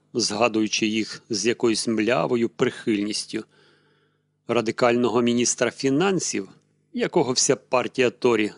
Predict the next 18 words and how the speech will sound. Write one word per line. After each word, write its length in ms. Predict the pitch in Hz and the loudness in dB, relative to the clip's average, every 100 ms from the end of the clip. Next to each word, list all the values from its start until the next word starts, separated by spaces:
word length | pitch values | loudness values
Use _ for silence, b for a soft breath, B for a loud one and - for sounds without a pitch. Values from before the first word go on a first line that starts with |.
| - | -8
за 200 | 104 113 | -4 -4
чутками 680 | - - - 110 107 107 | -4 -6 0 0 0 -2
лаяла 640 | 120 117 117 117 113 110 107 | -2 0 2 2 2 2 0
за 180 | 110 | -2
здирництво, 800 | 104 117 185 139 107 - 110 107 - b b b b b b b | -4 -2 -2 0 -2 -4 -6 -8 -8 b b b b b b b
тут 260 | - 240 - | -4 -4 -4
хвалили 540 | 214 214 185 180 175 | 0 2 4 4 2
за 140 | 170 | 2
слабкі 500 | 156 - 156 - - | 0 0 -2 -2 -2
віршики 680 | 139 120 120 - 123 123 120 - _ - | 0 2 2 0 -2 -2 -2 -4 _ -6
або 420 | 143 202 196 208 | 0 0 2 2
за 140 | 160 175 | 2 0
посадку 760 | 175 - 127 131 - 135 123 110 | 0 0 2 0 0 -2 0 -2
в 100 | - | -6
сідлі 520 | - 113 113 127 113 - | -4 -4 0 0 0 -4
на 160 | 131 120 | -4 -4
псовому 520 | - - 120 120 123 | -2 0 2 4 2
полюванні. 800 | - 120 120 107 113 110 110 107 | 2 2 2 2 2 0 -2 -6